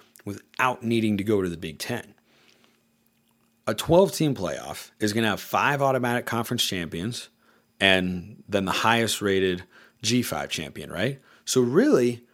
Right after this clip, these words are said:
if you think, like, is Oregon gonna win the Big Ten every year? No. So in a given year, you're actually going for six spots.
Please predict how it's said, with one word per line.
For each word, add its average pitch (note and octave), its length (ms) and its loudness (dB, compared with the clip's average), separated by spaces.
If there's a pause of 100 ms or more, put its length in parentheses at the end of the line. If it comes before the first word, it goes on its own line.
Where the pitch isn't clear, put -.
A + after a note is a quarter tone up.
(360)
if C#3+ 200 0
you D3+ 60 -4
think, - 280 0
like, C#3+ 220 2
is C#3 120 -2
Oregon F3 300 6
gonna D3 120 0
win D3 80 0
the C3+ 80 0
Big C#3 200 0
Ten D#3+ 180 0
every E3+ 180 2
year? F3 140 2
No. C3 180 -2
So - 220 0
in C#3+ 80 2
a C#3 40 2
given G#3 280 2
year, F3 140 6
you're D3 200 0
actually C3+ 220 -4
going D3 160 2
for - 120 -10
six - 420 -2
spots. - 520 -10